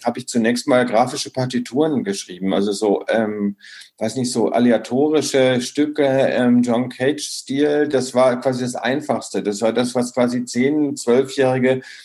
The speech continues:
am leichtesten imitieren können. Also leichter als alles andere, quasi so Punkte auf, äh, irgendwelches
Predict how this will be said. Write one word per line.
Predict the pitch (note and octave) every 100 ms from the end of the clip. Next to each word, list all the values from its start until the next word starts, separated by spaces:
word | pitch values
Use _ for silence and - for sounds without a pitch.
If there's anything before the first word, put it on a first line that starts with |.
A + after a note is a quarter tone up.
| - _
am | B2
leichtesten | A#2+ D3 - - C#3
imitieren | A#2+ B2+ B2 C#3+ C#3+ B2+
können. | A2+ G2
Also | G#2 G#2+
leichter | A2+ B2 C#3+ A#2+
als | - B2 -
alles | A#2 C#3+ C#3+
andere, | - C3 D3 B2+
quasi | B2 A#2+ A#2+
so | B2+ G#2 G2+ G2 - _
Punkte | - D#3+ - C3+ A#2+ F#2
auf, | C3 B2+ -
äh, | G#2+ B2 A#2 G#2
irgendwelches | A2+ C3 B2+ A#2+ A#2+ A#2+